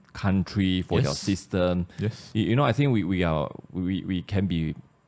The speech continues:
Speaker 1: uh, open-minded about,
Speaker 2: Mm.
Speaker 1: you know, like, in this show, we always talk about the American experiment because we really, I, I mean, for, even from the legal, political point of view, it is a
Speaker 2: Mm.
Speaker 1: very unique system.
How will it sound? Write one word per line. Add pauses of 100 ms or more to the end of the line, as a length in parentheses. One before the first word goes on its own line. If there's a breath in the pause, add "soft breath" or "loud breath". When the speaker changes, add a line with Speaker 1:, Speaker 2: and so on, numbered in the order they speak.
(320)
Speaker 1:
uh,
open-minded
about,
Speaker 2:
Mm.
Speaker 1:
you
know,
like,
in
this
show,
we
always
talk
about (260 loud breath)
the
American
experiment
because
we
really, (100)
I,
I
mean,
for,
even
from
the
legal,
political
point
of
view,
it
is
a
Speaker 2:
Mm.
Speaker 1:
very
unique
system.